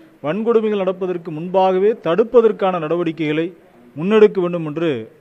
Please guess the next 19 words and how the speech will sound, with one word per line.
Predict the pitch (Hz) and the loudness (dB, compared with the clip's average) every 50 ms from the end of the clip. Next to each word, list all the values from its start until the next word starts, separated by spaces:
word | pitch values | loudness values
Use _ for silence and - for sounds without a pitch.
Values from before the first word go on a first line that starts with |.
| _ - | _ -6
ஆதித்தமிழர் | 139 151 165 170 160 165 151 147 147 135 123 | -4 -2 -2 -2 -4 -6 -8 -8 -8 -8 -8
கட்சி | 135 123 113 - 135 127 120 113 107 110 - | -10 -12 -12 -10 -10 -10 -10 -10 -12 -12 -10
வலியுறுத்துகிறது. | 127 139 147 143 135 135 - 131 107 104 110 104 113 131 139 131 - _ _ - - _ - - _ _ _ _ _ | -8 -6 -6 -6 -8 -10 -12 -14 -14 -14 -12 -10 -8 -8 -8 -10 -12 _ _ -20 -20 _ -20 -20 _ _ _ _ _
அதேபோன்று | - 147 175 202 208 185 190 190 180 196 | -6 0 2 2 2 2 0 -4 -2 -2
இன்றைக்கு, | 202 190 175 175 170 156 170 165 | -2 -2 -2 -4 -6 -4 -2 -2
ஆ, | 156 147 143 135 | 0 0 0 -2
இடஒதுக்கீடு | 127 127 131 165 220 247 247 233 220 208 190 175 196 190 175 | -4 -4 -2 2 4 4 4 2 0 -2 -4 -4 -2 -2 -2
என்பது | 180 165 165 151 156 156 180 190 196 190 - _ _ _ _ _ _ _ _ _ _ _ _ _ _ _ _ - | -2 -2 -4 -4 -2 -2 0 -2 -2 -4 -8 _ _ _ _ _ _ _ _ _ _ _ _ _ _ _ _ -4
அருந்ததியர் | 139 156 196 233 226 233 226 220 214 202 | -2 0 0 0 0 0 2 2 0 0
மக்களுக்கான | 190 185 180 190 180 175 165 180 170 165 165 | -2 -6 -4 -4 -4 -4 -2 -2 -2 -2 0
இடஒதுக்கீட்டை | 147 156 175 175 180 170 170 165 165 160 143 - 160 147 139 131 131 _ - | 0 0 0 0 -2 -4 -4 -6 -8 -8 -6 -4 -4 -4 -4 -6 -10 _ -8
ஆறு | 135 135 165 196 220 220 - - | -2 2 4 4 4 4 2 0
சதவீதமாக | 190 185 185 185 175 175 165 160 160 156 151 156 147 139 123 120 - - | -4 -2 -2 -2 -4 -4 -4 -4 -4 -2 -2 -2 -2 -4 -4 -6 -8 -8
உயர்த்த | 143 143 170 196 185 175 - 190 | -4 -2 -2 -2 -2 -2 -2 -2
வேண்டும் | 170 175 175 175 175 151 143 | 0 0 -2 -2 -4 -6 -6
என | 139 139 135 127 113 - _ _ _ _ _ _ _ _ _ _ _ - | -6 -6 -6 -6 -8 -12 _ _ _ _ _ _ _ _ _ _ _ -2
ஆதித்தமிழர் | 147 165 170 170 156 165 156 151 147 139 | 0 2 2 2 0 -4 -4 -6 -4 -6
கட்சி | 131 135 113 - 143 127 120 113 | -6 -8 -8 -8 -8 -8 -8 -6
வலியுறுத்துகிறது. | 117 127 139 151 151 139 131 113 - 120 107 107 107 98 123 131 127 | -6 -4 -4 -4 -4 -4 -6 -8 -10 -10 -10 -10 -10 -8 -8 -8 -8